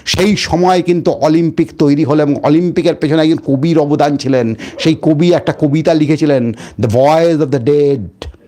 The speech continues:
সেই Voice of the Dead মানে কি? যে মৃতদের কথা। আমার ওই বন্ধু একটু আগে যে কথাটা বললেন যে সব আশা ছেড়ে দিয়েছিলাম, তবু আমি বেঁচে উঠছি, তোমার কাছে বর মাগি, মরণ হতে যেন জাগি গানের সুরে।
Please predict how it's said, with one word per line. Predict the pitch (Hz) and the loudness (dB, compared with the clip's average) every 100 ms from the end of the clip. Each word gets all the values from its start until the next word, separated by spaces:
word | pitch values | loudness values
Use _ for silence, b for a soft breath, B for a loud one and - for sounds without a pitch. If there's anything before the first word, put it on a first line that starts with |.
| _ B B B B | _ B B B B
সেই | - 127 | -2 0
Voice | 104 135 170 190 185 | 2 2 4 2 0
of | 165 | -2
the | 175 | 0
Dead | 165 180 165 | 0 0 0
মানে | 165 175 | 0 0
কি? | 185 185 156 123 | 0 0 0 0
যে | 117 | 0
মৃতদের | 120 143 156 175 175 180 170 | 2 2 2 2 2 0 0
কথা। | 165 156 156 | -2 0 0
আমার | 151 160 | 2 2
ওই | 156 | 0
বন্ধু | 117 147 175 165 170 | 0 0 2 2 2
একটু | - - | 0 0
আগে | 160 156 | 0 2
যে | 147 | 0
কথাটা | 147 139 143 | -2 0 -2
বললেন | 127 143 151 156 143 B | 0 2 2 0 -4 B
যে | 135 | -4
সব | - 147 151 | -2 0 2
আশা | 143 120 147 | 0 -2 -4
ছেড়ে | 147 139 | 0 0
দিয়েছিলাম, | 135 143 143 139 135 | 0 -2 0 0 0
তবু | - 135 123 147 | 0 0 2 2
আমি | 135 139 | 2 0
বেঁচে | 107 123 135 | 0 -2 0
উঠছি, | 135 - 139 135 | 0 -2 -4 -4
তোমার | - 143 151 151 156 | -2 0 2 0 0
কাছে | 151 143 131 | 0 0 2
বর | 135 147 139 | 2 2 2
মাগি, | 131 131 139 135 - B - | 0 0 0 0 -4 B -4
মরণ | 123 131 139 160 202 220 | 0 2 2 4 2 0
হতে | 175 175 160 | -2 -2 0
যেন | 143 139 131 | 0 0 0
জাগি | 120 120 120 | -2 -2 -4
গানের | 104 95 127 127 | -2 -2 -2 -4
সুরে। | - 113 | -4 -4